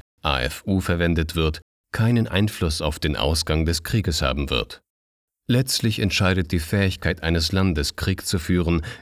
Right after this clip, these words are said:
über das Ergebnis eines Kampfes. Dazu gehört die Aufrechterhaltung und Schaffung neuer Einheiten und Formationen,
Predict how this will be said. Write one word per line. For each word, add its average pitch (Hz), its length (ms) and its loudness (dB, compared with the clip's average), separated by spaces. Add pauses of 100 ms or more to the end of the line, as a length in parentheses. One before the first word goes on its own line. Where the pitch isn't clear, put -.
über 95 180 0
das 95 160 -2
Ergebnis 101 560 0
eines 80 300 0
Kampfes. 98 560 -2 (420)
Dazu 69 360 0
gehört 82 360 2
die 80 120 0
Aufrechterhaltung 82 920 0
und 82 180 -2
Schaffung 101 400 2
neuer 87 280 2
Einheiten 90 640 2
und 120 220 0
Formationen, 87 880 2